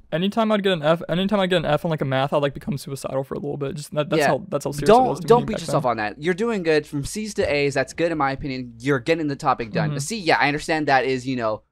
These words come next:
Speaker 2: seventy percent or, like, you know, that is the middle. But hey, you're getting it done. You know what I mean? You're doing it the best your ability. And yeah, when it gets to D and
Speaker 1: Yeah.
Speaker 2: Fs, that is when you're struggling. But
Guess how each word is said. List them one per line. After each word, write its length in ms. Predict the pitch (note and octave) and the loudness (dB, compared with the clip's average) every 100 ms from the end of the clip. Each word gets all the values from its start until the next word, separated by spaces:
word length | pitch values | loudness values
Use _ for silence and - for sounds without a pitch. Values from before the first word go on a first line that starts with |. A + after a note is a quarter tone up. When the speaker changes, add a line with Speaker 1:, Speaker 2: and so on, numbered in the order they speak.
| _ | _
Speaker 2:
seventy 340 | - D#3 F3 G3+ | 0 2 2 0
percent 560 | G3 - F3+ D#3+ D#3 | -4 -2 -2 0 -2
or, 160 | C#3 C3 | -2 -2
like, 140 | C3 B2+ - | -2 -6 -6
you 120 | C#3 | -4
know, 140 | A#2+ | 0
that 160 | B2+ B2+ | 0 -2
is 160 | C#3 | -2
the 80 | C#3 | -2
middle. 260 | C3+ B2+ A#2+ | 0 0 0
But 260 | C3 B2+ _ _ - | 0 -2 _ _ 2
hey, 140 | G3 D#3 | 4 4
you're 180 | C3+ | 2
getting 180 | C#3+ F#3+ | -4 -4
it 140 | E3+ C3+ | -2 0
done. 180 | D3+ | 0
You 80 | C#3 | 0
know 60 | B2+ | -6
what 40 | |
I 20 | B2+ | -6
mean? 80 | |
You're 100 | B2+ | -6
doing 160 | C3 E3 | -4 -4
it 80 | D3 | -4
the 80 | C3 | -4
best 220 | C3+ - | -6 -4
your 60 | |
ability. 420 | B2 B2+ B2 A#2 A2+ | -4 -2 -2 -6 -10
And 160 | A2 _ _ _ _ | -12 _ _ _ _
yeah, 300 | F3 F#3 E3+ | -4 4 4
when 160 | C#3+ F#3+ | 6 2
it 40 | |
gets 120 | A3 | 0
to 60 | G3 | -2
D 180 | F3 F3+ | -2 -2
and 80 | |
Speaker 1:
Yeah. 120 | D3 D3 | 0 -2
Speaker 2:
Fs, 100 | - | 0
that 260 | C3+ C3+ | 2 4
is 160 | C#3 B2+ | 0 -4
when 140 | B2 | -6
you're 140 | A#2+ A2 | -8 -12
struggling. 480 | - C3+ A2 G2+ G2+ | -6 -4 -4 -6 -6
But 160 | A#2+ | -8